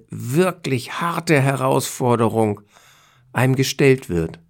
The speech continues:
Und ich glaube, wenn du diese Nachricht bekommst, ob das jetzt tatsächlich bei Knochenkrebs eine Amputation eines Gliedmaßen ist oder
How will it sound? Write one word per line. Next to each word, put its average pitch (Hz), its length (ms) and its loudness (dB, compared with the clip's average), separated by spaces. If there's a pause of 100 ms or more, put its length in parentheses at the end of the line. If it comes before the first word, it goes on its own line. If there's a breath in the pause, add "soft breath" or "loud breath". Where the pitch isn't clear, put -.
(2500 soft breath)
Und 180 140 -2
ich 185 140 -2
glaube, 170 520 4 (120)
wenn 156 240 2
du 147 400 2
diese 156 420 -2
Nachricht 151 540 0
bekommst, 139 800 -2
ob 143 160 -8
das 127 200 -4
jetzt 139 380 -2
tatsächlich 127 720 -2 (420 loud breath)
bei 127 120 -2
Knochenkrebs 147 760 0
eine 117 180 -2
Amputation 131 960 -2
eines 120 600 -6
Gliedmaßen 120 880 -4
ist - 400 -10 (800 soft breath)
oder 156 500 4